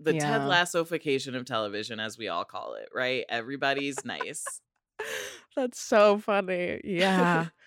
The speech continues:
Speaker 2: I also think 'cause social media,
Speaker 1: Oh, yeah.
Speaker 2: people will respond with their opinions.
Speaker 1: They will come for you. And I think we see that with, like, uh, Love is Blind. The last season had a girl who was so mean, Irina,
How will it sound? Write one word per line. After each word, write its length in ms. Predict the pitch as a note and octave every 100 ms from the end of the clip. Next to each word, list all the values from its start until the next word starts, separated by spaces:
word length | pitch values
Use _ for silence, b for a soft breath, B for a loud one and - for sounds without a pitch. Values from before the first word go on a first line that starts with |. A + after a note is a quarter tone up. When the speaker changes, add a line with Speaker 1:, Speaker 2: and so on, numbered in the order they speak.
| b
Speaker 2:
I 60 | A3
also 220 | C4 G4
think 200 | F#4+ F4 C#4+
'cause 120 | A#3+
social 280 | A3 G#3+ G3+
media, 500 | G3+ G3 E3 D3 D3
Speaker 1:
Oh, 20 |
yeah. 200 | - -
Speaker 2:
people 340 | G#3 E3+ F3+
will 420 | E3 D#3+ D#3 D#3 -
respond 680 | F3+ D#3+ - G#3 E3 D3+ G3 - -
with 160 | G3
their 120 | - F3+
opinions. 360 | A3+ G3 D#3+
Speaker 1:
They 100 | E3+
will 160 | F#3+ G3+
come 220 | F#3 E3
for 140 | D3+
you. 260 | C#3 A#2+ A2+
And 140 | C#3
I 100 | D#3+
think 180 | E3+ F3+
we 120 | G#3
see 160 | F#3 E3+
that 160 | D#3+ B2
with, 160 | C3
like, 220 | C3+ A#2+ -
uh, 140 | B2 B2
Love 240 | C3+ C#3
is 140 | E3
Blind. 680 | B2+ A#2+ A2+ G#2 A2 C3 F3 -
The 360 | C3 B2 A#2 A2+
last 320 | A#2 A2 B2+
season 420 | B2+ A#2 B2+ A#2+ C3+
had 320 | B2+ A2+ A2+
a 80 | A2+
girl 220 | A#2+ B2
who 60 |
was 180 | A2+ G#2+
so 200 | - D3
mean, 260 | D3 A#2+ A#2
Irina, 680 | A#2 A2 A#2 C#3 F3+ F#3